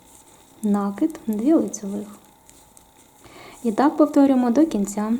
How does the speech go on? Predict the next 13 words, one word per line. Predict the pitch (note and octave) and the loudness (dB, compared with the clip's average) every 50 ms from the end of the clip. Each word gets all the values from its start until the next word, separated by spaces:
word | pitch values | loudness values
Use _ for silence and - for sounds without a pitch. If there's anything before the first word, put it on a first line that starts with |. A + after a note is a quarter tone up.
| - - | -2 -2
рядочка. | D4 A3 G#3 G3+ G3 G#3 G3 G3 - - - G3+ G#3 G3+ G#3 G#3 - _ - | -2 0 0 -2 -2 -4 -6 -8 -10 -12 -12 -12 -12 -14 -14 -18 -18 _ -8
Пров'язуємо | - G#3 G3 G3 G3+ G3+ G#3 - - C#4 C#4+ C#4+ D#4 D#4+ | -6 -6 -4 -4 -4 -4 -4 -2 0 4 6 6 8 6
і | E4 E4 E4 F#4 G#4 G4+ | 6 4 0 -2 -2 -2
зустрічаємось. | - C#4 - - G3+ G#3+ G3+ - - G#3+ G#3+ G#3 G#3 G#3+ G3+ - - - - - - - - - - - - - - - - - - - - - - - - - - - - | -4 -4 -4 -6 -8 -10 -10 -8 -8 -8 -8 -8 -10 -12 -14 -16 -18 -20 -20 -20 -20 -20 -20 -20 -20 -20 -20 -20 -20 -20 -20 -20 -20 -20 -20 -20 -20 -18 -18 -20 -14 -6 -2
Повертаємо | B3 A3 G#3 C#4 - - C#4+ C4+ A#3+ A3+ A3 | -2 0 2 2 4 4 6 6 6 4 4
роботу | G#3+ G#3+ G#3 G3 G#3 G#3+ G#3 C#4 D4 | 2 0 -2 -2 -4 -2 2 4 4
і | D#4+ D#4 - C4+ D4+ F4+ | 4 4 6 6 6 6
пров'язуємо | G#4+ - - - A#3 G3+ G3+ A3 A3 B3 C#4+ - D4 D4 D4+ D4 | 6 4 0 -2 0 0 2 2 2 2 4 4 4 6 6 4
з | D4 | 4
вами | D4+ D4+ D4 C#4+ D4 D4 | 4 6 6 6 6 4
двадцять | D4 - G#3+ G#3+ G#3+ G#3+ A3+ A3 G3+ G#3 - G#3 G3+ - | 4 0 -2 -2 0 2 2 2 2 0 -6 -10 -10 -8
четвертий | - G3+ - A3 A3+ C#4+ D#4+ - D4+ D4 D4 D4+ D4+ - - - | -10 -8 -4 -4 -4 -2 -2 2 4 6 6 6 4 2 -2 -2
рядочок. | C4 A3+ G#3+ G#3 G3 G3+ G3 G3+ G3+ - A3 - - | 0 0 0 0 0 -2 -2 -4 -6 -8 -10 -12 -12